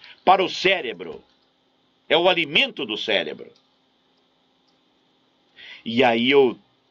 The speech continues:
dizia pra eles que nós não podemos seguir modismos. Tem coisa que é modismo de internet, é onda, é comércio.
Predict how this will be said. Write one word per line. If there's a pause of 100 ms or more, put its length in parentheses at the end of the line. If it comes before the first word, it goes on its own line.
dizia
pra
eles
que
nós
não
podemos
seguir
modismos. (800)
Tem
coisa
que
é
modismo
de
internet, (240)
é
onda,
é
comércio.